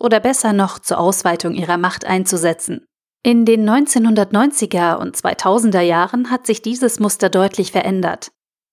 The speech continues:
Das Internet ist zwar ein militärisches Design, aber in den neunzehnhundertneunziger Jahren haben Nerds daraus eine neue, freiheitsbringende digitale Kultur geschaffen.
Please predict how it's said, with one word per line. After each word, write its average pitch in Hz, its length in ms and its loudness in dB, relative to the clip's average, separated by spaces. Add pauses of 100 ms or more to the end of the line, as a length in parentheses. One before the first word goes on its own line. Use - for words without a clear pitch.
(260)
Das - 160 0
Internet 294 440 2
ist - 180 -6
zwar - 220 -2
ein 196 160 -2
militärisches 185 800 0
Design, 180 720 -2
aber 185 260 -2
in 180 80 -2
den 180 120 -2
neunzehnhundertneunziger 190 1120 0
Jahren 180 540 0
haben 214 300 0
Nerds 180 320 -2
daraus 214 440 -2
eine 202 220 0
neue, 202 480 2 (100)
freiheitsbringende 180 880 -2
digitale 185 500 -2
Kultur 196 400 0
geschaffen. 185 560 -4